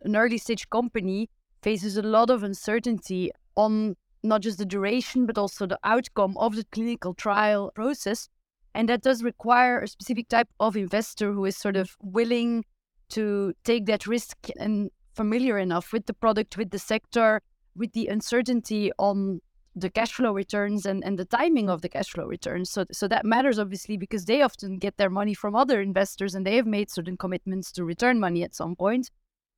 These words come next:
And so I would say that finding a shareholder who is able to deal with that uncertainty is crucial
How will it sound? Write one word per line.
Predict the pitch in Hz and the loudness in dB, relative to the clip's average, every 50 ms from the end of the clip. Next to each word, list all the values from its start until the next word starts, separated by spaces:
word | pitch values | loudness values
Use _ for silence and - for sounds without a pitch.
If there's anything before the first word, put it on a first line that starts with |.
| _ _ - | _ _ -6
And | 196 208 | -6 -2
so | 208 226 214 | 2 4 4
I | 220 | 4
would | 220 220 208 | 4 2 0
say | - - 226 226 233 | 0 2 2 2 2
that | 220 220 - - - - - | 2 0 -2 -6 -12 -6 -2
finding | - 233 240 254 262 247 220 208 | 0 2 4 4 4 2 2 0
a | |
shareholder | - - 226 220 226 233 220 202 185 185 185 190 - 208 | -2 0 2 2 2 2 2 0 0 -2 -4 -4 -4 -6
who | 190 196 190 196 | -8 -6 -4 -4
is | 196 190 - - - - - _ _ _ | -4 -4 -6 -10 -14 -16 -18 _ _ _
able | 220 226 254 226 233 233 214 | 0 0 2 2 0 -2 -2
to | - - - 214 208 202 196 190 - - - | -4 -8 -8 -6 -4 -4 -4 -4 -6 -8 -6
deal | - 226 254 262 | 0 2 2 4
with | 254 226 - | 4 2 2
that | - 190 190 - - | 2 0 0 0 -4
uncertainty | - 185 185 175 - - 214 226 254 - 277 277 254 - - 269 269 277 285 262 - _ _ _ _ _ | -4 -4 -4 -4 -4 0 2 2 2 4 2 2 2 2 0 0 2 2 0 -2 -4 _ _ _ _ _
is | - 202 - - | -10 -10 -10 -10
crucial | - - - 208 220 196 - 226 214 202 196 190 - | -10 -8 -4 -4 -4 -4 -2 -2 0 0 0 -2 -6